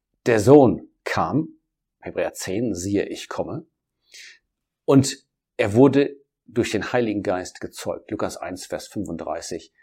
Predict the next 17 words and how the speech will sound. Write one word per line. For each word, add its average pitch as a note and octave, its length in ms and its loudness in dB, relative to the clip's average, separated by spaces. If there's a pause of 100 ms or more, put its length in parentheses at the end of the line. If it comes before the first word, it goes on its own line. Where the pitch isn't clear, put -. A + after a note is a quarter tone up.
(140)
das - 200 -8
in A#2 240 -6
dir G2 120 -4
Gezeugte E2+ 560 -12
ist - 300 -16
vom D#2+ 280 -14
Heiligen D2+ 340 -14
Geist. - 440 -16 (640)
Natürlich - 600 2 (680)
ein G2+ 140 -6
ganz G#2+ 200 -4
wichtiges G#2+ 360 -4
Schlüsselereignis, F#2+ 1120 -4 (240)
das F#2 260 -10
Wort G2 360 -4
wurde F2 480 -10 (160)
Fleisch, - 680 -10